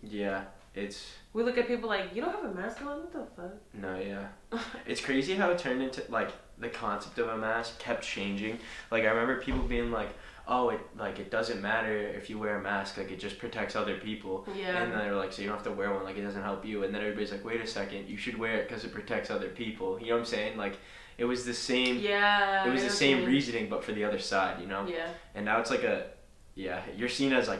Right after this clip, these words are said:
Speaker 1: rude if you don't have one on, you
Speaker 2: Mm-hmm.
Speaker 1: know, which
Speaker 2: Like,
Speaker 1: is
Speaker 2: it's,
Speaker 1: crazy.
Speaker 2: yeah, not polite
Speaker 1: Mm-hmm.
Speaker 2: or something.
Speaker 1: What I thought was interesting was Hall-,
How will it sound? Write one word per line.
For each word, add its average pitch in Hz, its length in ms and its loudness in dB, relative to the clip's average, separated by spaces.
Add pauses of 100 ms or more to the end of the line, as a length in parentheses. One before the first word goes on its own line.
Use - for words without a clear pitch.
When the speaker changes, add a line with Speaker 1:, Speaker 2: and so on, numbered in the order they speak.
Speaker 1:
rude 101 260 -2
if 98 120 -8
you 95 80 -6
don't 95 120 -4
have 95 200 -2
one 92 120 -4
on, 92 220 -6
you 214 120 2
Speaker 2:
Mm-hmm. 220 140 2
Speaker 1:
know, 240 240 2
which 202 120 -4
Speaker 2:
Like, 214 100 4
Speaker 1:
is 214 60 0
Speaker 2:
it's, 220 120 0
Speaker 1:
crazy. - 440 -6 (100)
Speaker 2:
yeah, 185 180 -4
not 180 240 -4
polite 175 400 -6 (160)
Speaker 1:
Mm-hmm. 208 280 -8
Speaker 2:
or - 20 -12
something. - 500 -14 (300)
Speaker 1:
What 104 140 2
I 113 140 10
thought 170 180 8
was 131 120 6
interesting 131 440 -2
was 107 100 -2
Hall-, 101 440 0